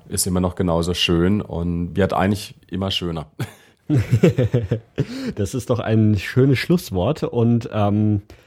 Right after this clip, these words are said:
Speaker 2: nachdem du ja noch, noch länger unterwegs bist, äh, wer-, werde ich sicher mal irgendwann wieder Kontakt zu dir aufnehmen und dann, dann schauen wir mal, wo du dann,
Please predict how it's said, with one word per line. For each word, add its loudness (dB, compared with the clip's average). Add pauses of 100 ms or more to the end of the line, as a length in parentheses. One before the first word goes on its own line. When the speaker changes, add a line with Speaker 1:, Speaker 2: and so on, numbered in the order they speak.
Speaker 2:
nachdem 4
du 4
ja 4
noch, 0
noch -2
länger 2
unterwegs -2
bist, -4 (140)
äh, 2 (320)
wer-, -2
werde 2
ich 0
sicher 2
mal 4
irgendwann 2
wieder 2
Kontakt -6
zu -2
dir 0
aufnehmen 0
und 0
dann, 2
dann 0
schauen -2
wir 2
mal, 2
wo 2
du 2
dann, 2